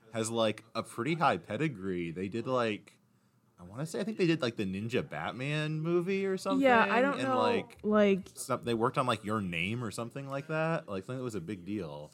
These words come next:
Speaker 2: Yeah, I mean, I will say the animation was nice.
Speaker 1: Yeah, I mean, it looked good from what I, little I saw of
Speaker 2: The
Speaker 1: it.
Speaker 2: rest of it,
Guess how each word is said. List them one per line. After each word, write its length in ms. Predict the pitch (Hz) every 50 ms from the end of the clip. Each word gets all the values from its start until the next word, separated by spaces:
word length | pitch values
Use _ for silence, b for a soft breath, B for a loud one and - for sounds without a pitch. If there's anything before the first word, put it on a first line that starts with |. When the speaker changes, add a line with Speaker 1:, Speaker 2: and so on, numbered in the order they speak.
| -
Speaker 2:
Yeah, 500 | 254 247 226 220 233 240 233 220 208 202 -
I 100 | - 285
mean, 180 | 370 415 359 -
I 140 | 240 269 320
will 160 | 370 415 427
say 140 | 320 359 381
the 80 | 302 220
animation 460 | 233 277 330 285 247 285 302 - 226
was 120 | 170 165
nice. 680 | 175 190 185 160 139 - - - - - - - - - - -
Speaker 1:
Yeah, 260 | 147 180 185 143 110
I 60 | 113
mean, 120 | 131 147 151
it 40 | 143
looked 240 | 196 226 - -
good 240 | - 113 117 117 113
from 120 | - 117 104
what 100 | 101 98
I, 180 | 90 87 85 85 -
little 220 | 104 104 104 95
I 100 | 87 82
saw 320 | 80 - 101 95 90 80 76
of 60 | 196
Speaker 2:
The 100 | 214 233
Speaker 1:
it. 140 | 269 269 254
Speaker 2:
rest 320 | 269 294 370 440 - -
of 160 | - 226 185 170
it, 220 | 151 123 95 -